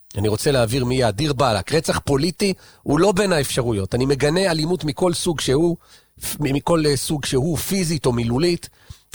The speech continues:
אבל אתם מבינים כמה צבועה התקשורת שפתאום מזדעזעת מהשיח הפוליטי? אנחנו אחרי שנה ומשהו של הסתה פרועה נגד ראש הממשלה.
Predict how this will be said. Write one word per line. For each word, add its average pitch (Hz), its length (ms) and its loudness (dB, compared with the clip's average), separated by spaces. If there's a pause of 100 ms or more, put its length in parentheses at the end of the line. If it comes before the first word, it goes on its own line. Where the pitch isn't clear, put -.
אבל 131 300 2 (420)
אתם 147 160 0
מבינים 156 380 0
כמה 175 240 0
צבועה 139 340 2
התקשורת 147 600 0
שפתאום 160 460 -2
מזדעזעת 123 960 0 (340)
מהשיח 120 500 2
הפוליטי? 170 560 -2 (520)
אנחנו 127 260 0
אחרי 185 240 0
שנה 165 340 0
ומשהו 151 440 0
של 131 200 -2
הסתה 160 400 0
פרועה 165 480 2 (400)
נגד 147 260 0
ראש 143 220 2
הממשלה. 123 500 0